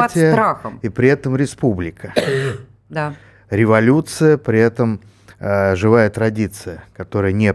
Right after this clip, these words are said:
Speaker 1: не привнесена, а продолжается сквозь века
Speaker 2: Были
Speaker 1: непрерывно.
Speaker 2: там перегибчики
Speaker 1: Мгм.
Speaker 2: изначально, как это всегда бывает, но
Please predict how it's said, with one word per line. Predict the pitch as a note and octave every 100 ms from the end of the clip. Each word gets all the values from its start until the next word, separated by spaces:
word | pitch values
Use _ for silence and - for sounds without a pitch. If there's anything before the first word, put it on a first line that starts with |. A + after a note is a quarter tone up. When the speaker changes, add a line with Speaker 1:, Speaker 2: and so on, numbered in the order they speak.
| G2+
Speaker 1:
не | - A2 G#2+ G#2+ G#2+
привнесена, | - A2+ G#2 G#2+ G2 A#2 B2 D3 C3
а |
продолжается | G#2 G#2 G2+ G2 A2+ A2 G2+ -
сквозь | - G2+ -
века | G2 G2+ A#2
Speaker 2:
Были | G#2 A2+
Speaker 1:
непрерывно. | G#2+ C4 E3+ F#3+
Speaker 2:
там | D#3+ C3 B2 -
перегибчики | F3+ F#3+ A3 B3+ - F3 D#3+
Speaker 1:
Мгм. |
Speaker 2:
изначально, | D3+ D#3+ F3+ A#3+ A3
как | F3 F#3
это | - D3+
всегда | - F3 E3 D#3
бывает, | C3 D3 D#3+ G#3 A3+ A3+
но | G#3+ A3+ G#3 C3+ A2